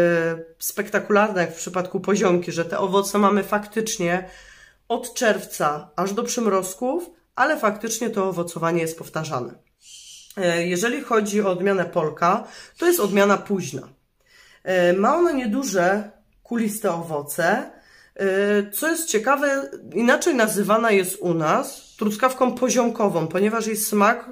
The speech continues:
odrobinę przypomina poziomki. E, owoce nadają się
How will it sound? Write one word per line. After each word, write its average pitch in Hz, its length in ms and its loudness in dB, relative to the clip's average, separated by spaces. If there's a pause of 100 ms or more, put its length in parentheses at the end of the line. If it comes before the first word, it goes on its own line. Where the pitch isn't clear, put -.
(120)
odrobinę 214 440 0
przypomina 175 520 -2
poziomki. 160 680 -4 (960)
E, 180 380 2
owoce 269 420 0
nadają 233 520 2
się 196 340 2